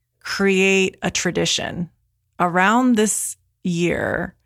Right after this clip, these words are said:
that would take some of that heaviness of expectation away from, from me, my internal, um, dialogue?"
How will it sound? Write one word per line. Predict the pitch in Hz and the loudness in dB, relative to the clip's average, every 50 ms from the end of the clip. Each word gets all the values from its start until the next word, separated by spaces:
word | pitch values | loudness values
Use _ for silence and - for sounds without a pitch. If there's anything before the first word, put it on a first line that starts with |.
| _ _ _ _ _ _ _ _ _ _ - - | _ _ _ _ _ _ _ _ _ _ -16 -10
that | - 165 180 175 165 | -2 0 2 2 2
would | 180 180 180 | 0 -2 -2
take | - 185 202 202 196 | 0 0 0 0 0
some | - - 196 185 185 | -2 0 0 2 2
of | 180 147 | 2 0
that | 165 151 - | 0 0 0
heaviness | 160 - - 185 175 156 180 170 160 165 - - | -2 -2 0 -2 0 0 -2 -2 -2 -2 -4 -4
of | 147 - | -4 -4
expectation | - - - - - - - - - - - - - - - | -4 -4 -6 -8 -8 -8 -8 -8 -6 -6 -4 -4 -4 -6 -6
away | - - - - - | -8 -6 -6 -6 -6
from, | - - - - - - - - - | -6 -8 -8 -10 -10 -12 -14 -16 -10
from | - 175 170 165 165 170 | -6 -4 -2 -2 0 0
me, | 180 196 240 240 - - - 160 | 0 2 0 0 -2 -4 -6 -4
my | 160 151 - | -4 -4 -2
internal, | - - 190 208 214 - - - 180 175 180 175 170 160 175 170 170 - _ _ _ _ _ _ _ _ _ _ - - | 0 0 0 2 0 0 -2 -4 -4 -4 -2 -2 -2 -2 -4 -6 -8 -10 _ _ _ _ _ _ _ _ _ _ -16 -14
um, | - - - - 127 - - 120 - _ _ _ _ _ _ | -12 -12 -12 -12 -12 -14 -14 -16 -16 _ _ _ _ _ _
dialogue?" | - 131 139 135 - 120 107 92 87 95 - - - | -6 -4 -4 -2 -2 -2 0 0 0 -2 -4 -6 -8